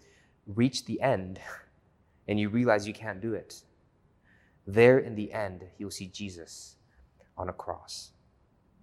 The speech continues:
saying, "This was the plan all along."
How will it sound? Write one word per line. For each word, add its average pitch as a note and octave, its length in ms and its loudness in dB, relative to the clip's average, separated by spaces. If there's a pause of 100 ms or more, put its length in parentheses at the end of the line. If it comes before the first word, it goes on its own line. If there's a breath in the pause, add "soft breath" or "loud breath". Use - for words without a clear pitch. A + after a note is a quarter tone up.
(640)
saying, F2+ 560 -4 (1600)
"This A2+ 320 0
was C3 140 0
the - 80 -6
plan G2 400 -6
all G#2+ 160 -4
along." G2+ 320 -8